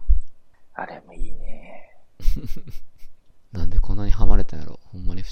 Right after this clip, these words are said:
Speaker 2: 思議で仕方ないわ。<laughs> はい。
Speaker 1: まあ、
Speaker 2: まあ、そんな感じかな。
Speaker 1: スペシャル、あ、ごめんごめん。アベマプレミアムで言うと、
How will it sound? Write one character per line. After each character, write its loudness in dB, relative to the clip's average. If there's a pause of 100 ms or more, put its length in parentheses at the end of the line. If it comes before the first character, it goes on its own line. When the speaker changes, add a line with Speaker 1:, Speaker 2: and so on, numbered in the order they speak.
Speaker 2:
思 -16
議 -16
で -16
仕 -20
方 -18
な -10
い -14
わ。 -18 (340)
<laughs> -4 (2500)
は -16
い。 -10 (840)
Speaker 1:
ま -20
あ、 -18
Speaker 2:
ま -16
あ、 -14
そ -12
ん -10
な -12
感 -12
じ -14
か -14
な。 -14
Speaker 1:
ス -14
ペ -10
シ -8
ャ -2
ル、 -10 (640)
あ、 -16
ご -14
め -16
ん -18
ご -20
め -20
ん。 -12
ア -6
ベ -8
マ -10
プ -14
レ -6
ミ -6
ア -6
ム -14
で -14
言 -16
う -20
と、 -18